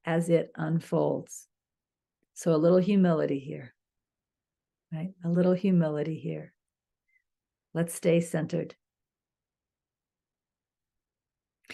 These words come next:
Now, for some people, uh, they might not read the Tao beyond this chapter. The idea of being treated like a straw dog. <laughs> "Well, I'm not gonna get anything out of this.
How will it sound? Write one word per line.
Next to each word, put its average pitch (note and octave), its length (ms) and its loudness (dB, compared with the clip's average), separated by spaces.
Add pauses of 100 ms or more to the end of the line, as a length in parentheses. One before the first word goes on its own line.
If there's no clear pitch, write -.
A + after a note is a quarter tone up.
(240)
Now, F3 420 2 (560)
for F3 140 4
some B3 340 6
people, F#3 540 0 (1120)
uh, F3 420 -4
they F3+ 180 2
might F#3+ 220 6
not F3+ 240 2
read F#3+ 280 4
the E3+ 100 2
Tao D#3+ 260 0
beyond D3 420 -4
this C#3+ 200 -6
chapter. D3 540 -2 (300)
The E3 140 2
idea F3 400 8
of E3 340 2
being E3+ 280 6
treated F3+ 360 4
like D#3 200 -2
a D3+ 40 -4
straw E3+ 360 4
dog. D#3 440 2 (180)
<laughs> - 120 -6
"Well, - 680 2
I'm F#3 260 6
not F#3 200 4
gonna F3+ 160 0
get F3+ 180 4
anything F3+ 320 0
out E3 140 0
of E3 60 -4
this. F#3+ 320 0